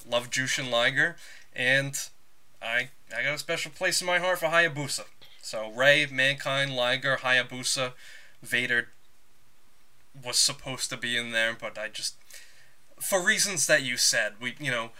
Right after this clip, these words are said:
we've seen Vader take off his mask a lot, a lot of times. Even mid-match, he'd take off his mask. So as much as I love Vader, he just, he didn't make the cut for me. Sarah, we gotta know who made this Mount Rushmore,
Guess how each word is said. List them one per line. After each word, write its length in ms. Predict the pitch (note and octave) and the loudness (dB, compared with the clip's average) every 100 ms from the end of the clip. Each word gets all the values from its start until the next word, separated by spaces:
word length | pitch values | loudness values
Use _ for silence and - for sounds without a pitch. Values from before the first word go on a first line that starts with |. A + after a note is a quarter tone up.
| - | -8
we've 160 | C3 - | 0 4
seen 240 | D#3 C#3+ | 4 2
Vader 240 | B2+ B2 | 0 2
take 260 | A#2+ - A#2+ | 0 -4 -6
off 220 | G#2+ G#2+ | -6 -8
his 160 | G#2+ - | -10 -10
mask 320 | G#2 G#2 - | -8 -6 -8
a 80 | G#2 | -8
lot, 360 | G#2 G#2 G#2 - | -6 -6 -6 -10
a 40 | |
lot 160 | A2 G#2+ | -8 -8
of 60 | G#2+ | -8
times. 380 | G#2+ G#2 - | -10 -8 -6
Even 220 | B2+ B2 A#2+ | -4 -4 0
mid-match, 520 | C3+ B2+ C3+ A#2 - | 0 6 6 6 2
he'd 120 | A2 | -6
take 220 | G#2+ - | -12 -8
off 160 | G2+ - | -10 -10
his 120 | G2 | -10
mask. 400 | G#2+ G2+ - - - - - - | -8 -8 -10 -12 -14 -16 -16 -2
So 300 | - D#3+ D#3+ | 2 2 2
as 80 | C#3+ | -2
much 180 | D3+ | -2
as 100 | D3 | 2
I 80 | C#3+ | 2
love 200 | C3+ B2+ | 4 0
Vader, 300 | A#2+ A#2 A#2+ | 2 2 2
he 80 | B2 | -2
just, 280 | B2+ C3+ - - - | -6 -8 -8 -14 -16
he 80 | C#3 | -8
didn't 260 | F3 G3+ D3+ | -6 -6 -4
make 240 | D#3+ - - - | -4 -6 -14 -14
the 80 | |
cut 320 | B2+ - B2+ - | -8 -4 -4 -6
for 200 | - A2+ | -12 -12
me. 220 | G#2+ G2 - - - - - - - - - - - - | -12 -14 -16 -16 -16 -16 -16 -16 -16 -16 -16 -16 -16 -6
Sarah, 420 | - G3 F3+ G2+ - - - - | 4 8 8 4 -6 -16 -16 -8
we 140 | E3+ | -4
gotta 180 | A3+ G3 | 0 2
know 160 | E3+ D3 | 2 0
who 80 | C3+ | -2
made 240 | C3+ B2 | -2 -4
this 180 | A#2 C3+ | -4 -2
Mount 240 | A#2+ A2+ | 0 0
Rushmore, 540 | A#2+ A2+ - G2+ G2 | 0 0 -2 -6 -12